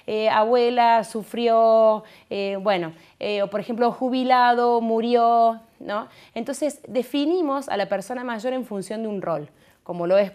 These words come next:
el, el de jubilado, como es el del abuelazgo, ¿no? Y en definitiva, las personas no somos un rol, ¿no? No somos, yo soy, eh, mamá en un contexto determinado, ¿no? Y yo soy abuelo o abuela en un contexto determinado.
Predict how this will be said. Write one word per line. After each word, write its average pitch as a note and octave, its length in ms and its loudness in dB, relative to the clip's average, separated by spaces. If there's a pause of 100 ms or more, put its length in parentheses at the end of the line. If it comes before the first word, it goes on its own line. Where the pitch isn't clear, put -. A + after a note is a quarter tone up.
(140)
el, E3+ 240 -6
el E3 140 -6
de E3 80 -8
jubilado, C4 640 -2
como F#3 200 -8
es F#3 80 -8
el F#3 100 -6
del E3+ 160 -4
abuelazgo, A3 640 -4
¿no? A#3 200 -6 (280)
Y B3+ 80 -8
en C4 60 -4
definitiva, C4+ 560 -2
las B3 140 -6
personas B3+ 380 -6
no B3 100 -10
somos A#3+ 300 -6
un E3+ 180 -8
rol, D#3 300 -4 (480)
¿no? G#3+ 260 -2
No A3 120 -4
somos, G#3 480 -6
yo B3 200 0
soy, B3 460 -2 (240)
eh, F#3 260 -4
mamá G#3+ 420 -2
en A#3 80 -2
un A3+ 140 -6
contexto G#3+ 560 -4
determinado, F#3 760 -2
¿no? F#3 200 -4
Y G#3+ 60 -4
yo G3+ 120 -12
soy G#3 220 -6
abuelo G3+ 400 0
o F#3+ 100 -2
abuela B3+ 420 0
en A3+ 80 -6
un A3 100 -8
contexto G3+ 480 -8
determinado. F3+ 720 -6